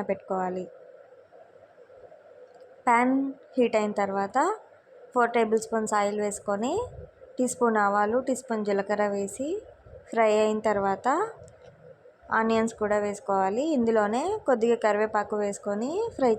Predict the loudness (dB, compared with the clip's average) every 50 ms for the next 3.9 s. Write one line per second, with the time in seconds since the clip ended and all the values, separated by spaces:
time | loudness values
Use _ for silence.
0 | 0 -2 -4 -4 -4 -2 0 0 0 0 -2 -4 -6 -8 -10 -14 -20 -20 -20 -20
1 | -20 -20 -20 -20 -20 -20 -20 -20 -20 -20 -20 -20 -20 -20 -20 -20 -20 -18 -18 -18
2 | -18 -20 -20 -20 -20 -16 -6 0 0 2 2 2 2 2 2 0 0 -2 -6 -8
3 | -12 -16 -18 -18 -8 -2 0 2 4 4 2 2 2 2 2 2 2 2